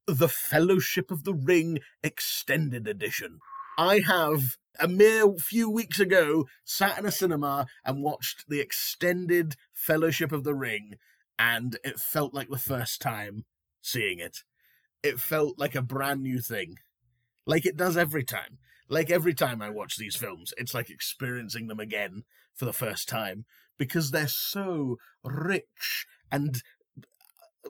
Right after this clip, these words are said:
beautifully orchestrated. The amount of love and passion and heart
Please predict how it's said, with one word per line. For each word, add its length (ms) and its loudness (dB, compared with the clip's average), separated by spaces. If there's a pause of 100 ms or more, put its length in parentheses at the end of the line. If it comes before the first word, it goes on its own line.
(140)
beautifully 880 -2 (260)
orchestrated. 840 -2 (260)
The 80 -2
amount 220 0
of 100 2
love 480 4 (100)
and 200 -14
passion 520 -2 (200)
and 120 -10
heart 580 -4